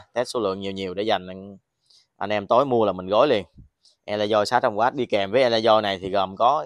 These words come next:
cái này, cái trạm này. À, cái trạm này cũng là công suất lớn nha. Rồi cuốn sách hướng dẫn này. Rồi mode shop, rồi, à, hộp như thế này. Đó. Thì, à, đó là Elejoy, à, sáu trăm oát,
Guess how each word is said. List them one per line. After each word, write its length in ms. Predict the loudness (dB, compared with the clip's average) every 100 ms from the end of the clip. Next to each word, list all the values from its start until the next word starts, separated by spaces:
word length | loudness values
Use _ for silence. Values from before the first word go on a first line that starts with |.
| -8
cái 60 | -6
này, 180 | -6 -8 _ _ _ _ _ _ _ -12
cái 100 | 0
trạm 220 | 2 2
này. 240 | -2 -4 _ _ _ _
À, 120 | -12
cái 100 | -6
trạm 200 | -4 -4
này 80 | -6
cũng 180 | -8 -6
là 60 | -4
công 160 | -6
suất 180 | -8 2
lớn 180 | 2 4
nha. 120 | -4 -8 _ _ _ _ _ _
Rồi 240 | -2 0 0
cuốn 140 | -2
sách 140 | -4 -2
hướng 180 | 0
dẫn 200 | 0 0
này. 240 | -2 -4 -8 -20 _ _ _ _ _ _
Rồi 240 | -2 -2
mode 220 | 2 0
shop, 340 | 4 2 2 -2
rồi, 340 | -4 -2 -2
à, 180 | 0 0
hộp 300 | 0 -4 -2
như 80 | -4
thế 80 | -4
này. 200 | -4 -6 _ _ _ _ _ _ _ _ _ _ _ _ _ _ _ _ _
Đó. 220 | 0 0 0 _ _ _ _ _
Thì, 140 | -4 0
à, 140 | 4
đó 140 | 6
là 120 | 6 6
Elejoy, 680 | 4 2 4 6 6 6
à, 160 | 4 2
sáu 180 | 4 2
trăm 120 | 4
oát, 200 | 0 0